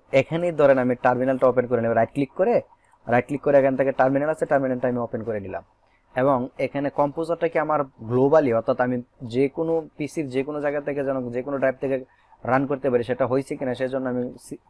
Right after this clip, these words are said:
কম্পোজার হাইফেন বি চাপবো,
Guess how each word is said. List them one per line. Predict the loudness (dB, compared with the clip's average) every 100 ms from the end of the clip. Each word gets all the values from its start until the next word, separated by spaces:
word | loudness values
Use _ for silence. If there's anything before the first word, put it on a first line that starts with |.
| _ -2
কম্পোজার | -2 -2 -2 -2 0 0 0 -2 -8 -20 -20 _ _ _ _ _ _ _ _ _ _ _ _ -6
হাইফেন | -2 0 -2 -4
বি | -6 -2
চাপবো, | -2 -2 -8